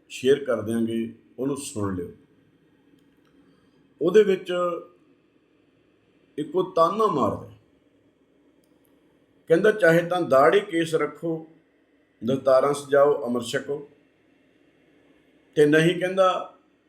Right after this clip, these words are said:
"ਰੱਬ ਅੱਗੇ ਅਰਦਾਸ ਕਰੋ ਕਿ ਸਾਨੂੰ ਪਰਮਾਤਮਾ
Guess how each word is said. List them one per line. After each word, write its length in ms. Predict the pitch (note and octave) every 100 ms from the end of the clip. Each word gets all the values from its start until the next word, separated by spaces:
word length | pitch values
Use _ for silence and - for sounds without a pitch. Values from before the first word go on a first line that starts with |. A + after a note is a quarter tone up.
| _ _ _ _ _ _ _ B2
"ਰੱਬ 300 | C#3+ C#3 D#3
ਅੱਗੇ 220 | D#3 E3
ਅਰਦਾਸ 460 | C#3+ C3 C#3 C#3
ਕਰੋ 200 | D3+ D3
ਕਿ 120 | D3 D3+
ਸਾਨੂੰ 640 | C3+ B2+ C#3 C#3+ C#3+ - _
ਪਰਮਾਤਮਾ 800 | B2+ B2+ B2+ - C3+ C#3 C#3